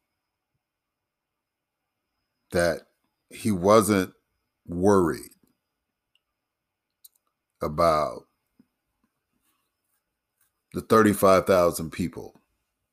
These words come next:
that showed up with violent intentions to disrupt a constitutional process,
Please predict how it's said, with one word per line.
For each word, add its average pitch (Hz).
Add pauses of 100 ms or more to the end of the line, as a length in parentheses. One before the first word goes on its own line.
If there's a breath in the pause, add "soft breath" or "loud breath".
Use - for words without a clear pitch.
(180)
that 87
showed 90
up 78 (720)
with 82
violent 85
intentions - (1600 loud breath)
to 95
disrupt 90
a 80
constitutional 87
process, -